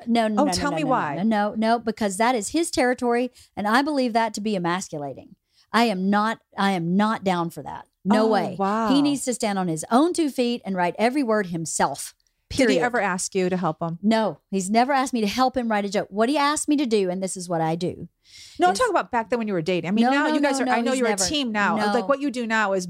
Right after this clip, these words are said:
Speaker 2: what different.
Speaker 1: No.
Speaker 2: I'm talking about when you were dating and you said, "You're smarter than what you're writing." He never said to you, "Well, help me, like, make
Speaker 1: No.
Speaker 2: me look smarter."
Speaker 1: No.
Speaker 2: 'Cause you're a writer.
Speaker 1: No, uh, he would say, he would ask, like, "Why?"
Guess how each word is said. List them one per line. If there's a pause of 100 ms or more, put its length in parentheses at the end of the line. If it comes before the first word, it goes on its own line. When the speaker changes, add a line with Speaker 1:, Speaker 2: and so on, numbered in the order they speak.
(380)
Speaker 2:
what
different.
Speaker 1:
No.
Speaker 2:
I'm
talking
about
when
you
were
dating
and
you
said, (400)
"You're
smarter
than
what
you're
writing."
He
never
said
to
you, (280)
"Well,
help
me,
like, (120)
make
Speaker 1:
No.
Speaker 2:
me
look
smarter."
Speaker 1:
No.
Speaker 2:
'Cause
you're
a
writer.
Speaker 1:
No, (140)
uh, (380)
he
would
say,
he
would
ask,
like,
"Why?"